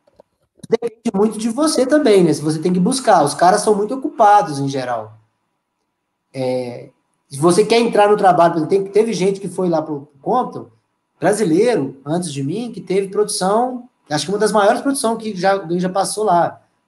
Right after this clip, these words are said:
Publicou, tipo, é, nove artigos num ano com o cara. Ela fez nove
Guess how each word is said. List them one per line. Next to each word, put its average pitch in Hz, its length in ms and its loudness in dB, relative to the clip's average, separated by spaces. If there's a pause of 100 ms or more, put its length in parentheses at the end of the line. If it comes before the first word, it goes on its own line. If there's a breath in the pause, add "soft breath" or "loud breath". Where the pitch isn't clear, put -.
Publicou, 143 400 -4
tipo, 175 640 -2 (360)
é, 139 280 -6
nove 190 400 4
artigos 196 460 -2
num 262 160 2
ano 185 520 0
com 131 120 -12
o 127 40 -14
cara. 123 320 -10 (580)
Ela 156 120 2
fez 202 380 4
nove 160 540 2